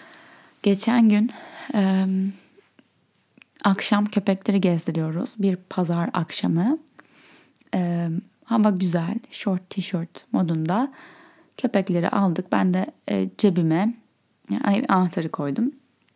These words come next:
Ve evden çıktı köpekler. Can, ben,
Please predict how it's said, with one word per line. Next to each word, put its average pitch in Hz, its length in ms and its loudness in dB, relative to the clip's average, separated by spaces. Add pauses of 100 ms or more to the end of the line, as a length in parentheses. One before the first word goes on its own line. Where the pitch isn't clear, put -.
(720)
Ve 214 360 2
evden 208 380 2
çıktı - 420 -8 (160)
köpekler. 185 560 -4 (840)
Can, 190 400 2
ben, 180 260 -2